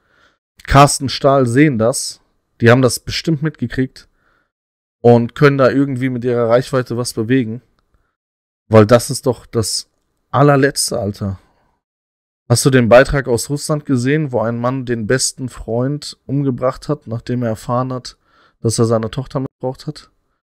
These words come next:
Äh, nee, hab ich nicht, hab ich nicht. Kann sein, dass ich das gehört hatte oder so, aber, äh, ich find das hier, ich find das hier einfach zu krass, Mann.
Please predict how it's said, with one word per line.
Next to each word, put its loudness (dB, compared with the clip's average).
Äh, 6
nee, 0
hab 2
ich -2
nicht, -12
hab -4
ich -10
nicht. -16
Kann 4
sein, 2
dass -8
ich -16
das -8
gehört -2
hatte -6
oder -4
so, -12
aber, -4
äh, 0
ich -8
find -6
das 0
hier, 2
ich -10
find -6
das 0
hier -2
einfach -10
zu -12
krass, -8
Mann. -4